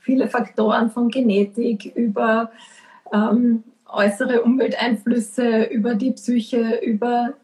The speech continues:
die Ernährung natürlich eben auch, die da zusammenkommen müssen, damit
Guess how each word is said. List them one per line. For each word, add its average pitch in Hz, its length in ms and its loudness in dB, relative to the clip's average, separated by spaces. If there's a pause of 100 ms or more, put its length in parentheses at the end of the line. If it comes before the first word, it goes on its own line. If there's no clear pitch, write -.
(100)
die 233 100 -2
Ernährung 233 440 2
natürlich 240 460 -2
eben 226 200 2
auch, 240 320 -2 (280)
die 220 80 2
da 214 120 6
zusammenkommen 214 880 2
müssen, 214 480 2
damit 202 280 4